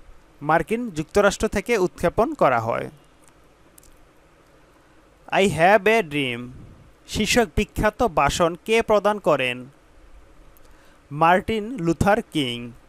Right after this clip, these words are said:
টেকসই উন্নয়ন লক্ষ্যমাত্রা অর্জনের কাল কত?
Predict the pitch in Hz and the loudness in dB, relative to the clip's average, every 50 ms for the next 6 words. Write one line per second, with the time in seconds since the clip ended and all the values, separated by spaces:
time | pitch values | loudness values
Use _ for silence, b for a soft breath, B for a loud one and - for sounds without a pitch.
0 | _ _ - _ _ _ _ _ - - _ _ _ _ _ - _ _ _ _ | _ _ -20 _ _ _ _ _ -20 -20 _ _ _ _ _ -20 _ _ _ _
1 | _ _ - _ _ _ _ _ _ _ b b b b b b b b b b | _ _ -20 _ _ _ _ _ _ _ b b b b b b b b b b
2 | b _ - - 233 233 - - - 277 277 262 240 220 202 202 208 208 214 233 | b _ 0 0 0 2 2 0 0 0 0 2 0 -2 0 0 0 2 2 2
3 | 226 214 208 190 - - 214 190 190 190 - - 214 208 196 175 165 156 165 170 | 2 4 4 4 4 2 0 2 2 0 2 6 8 8 10 8 8 6 2 0
4 | 170 175 190 190 - 185 151 139 139 160 180 208 202 - _ - _ - - - | 2 0 -2 -2 0 2 2 4 2 0 -2 -6 -12 -18 _ -20 _ -20 -20 -20
5 | - - - - _ - - 156 143 - - 156 127 123 123 | -20 -20 -20 -20 _ -2 0 0 0 2 2 0 2 2 0